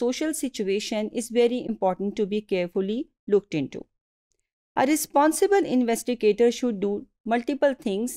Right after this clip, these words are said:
and it may include obtain team management skills। जब हम टीम मैनेजमेंट स्किल्स की बात करते हैं तो it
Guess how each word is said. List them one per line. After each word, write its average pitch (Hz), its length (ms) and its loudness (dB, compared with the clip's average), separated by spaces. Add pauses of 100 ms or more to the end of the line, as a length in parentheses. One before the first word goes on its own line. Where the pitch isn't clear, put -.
(140)
and 208 100 -4 (100)
it 233 180 0
may 277 180 2 (160)
include 196 440 0 (720)
obtain 277 540 2
team 285 260 4
management 220 800 0
skills। - 440 -6 (680)
जब 330 180 0
हम 381 120 4
टीम 330 280 4
मैनेजमेंट 254 540 2
स्किल्स 311 400 -4
की 311 140 2
बात 180 360 2
करते 175 320 -6
हैं 170 300 -4
तो - 140 -4
it - 180 -4